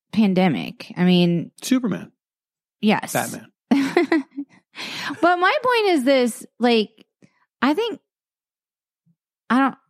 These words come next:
Speaker 1: I think it's shitty that if people are able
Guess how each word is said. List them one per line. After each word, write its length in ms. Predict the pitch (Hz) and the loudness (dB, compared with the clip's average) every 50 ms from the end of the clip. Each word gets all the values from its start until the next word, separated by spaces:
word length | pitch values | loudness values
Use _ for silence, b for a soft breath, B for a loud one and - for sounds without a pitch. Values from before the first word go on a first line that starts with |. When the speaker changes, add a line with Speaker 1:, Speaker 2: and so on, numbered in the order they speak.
| _ - | _ -2
Speaker 1:
I 140 | 214 226 269 | 0 0 2
think 180 | 294 330 330 | 2 0 0
it's 180 | 392 320 - - | -2 -4 -4 -2
shitty 420 | - 220 214 220 226 220 208 - _ - | 0 0 2 2 2 2 0 0 _ -4
that 340 | 202 202 190 151 - - - _ _ _ _ - | -2 -2 -2 -2 -4 -8 -16 _ _ _ _ -2
if 180 | 208 190 - | -2 -2 0
people 460 | - 208 220 214 202 214 220 214 202 - | 0 0 0 2 2 2 2 2 2 2
are 400 | 196 196 185 185 180 170 - _ _ _ _ _ _ - | 2 2 4 2 2 0 -2 _ _ _ _ _ _ 0
able 600 | 196 196 196 190 196 202 196 196 196 - - | 2 2 2 2 2 2 2 2 0 -2 -4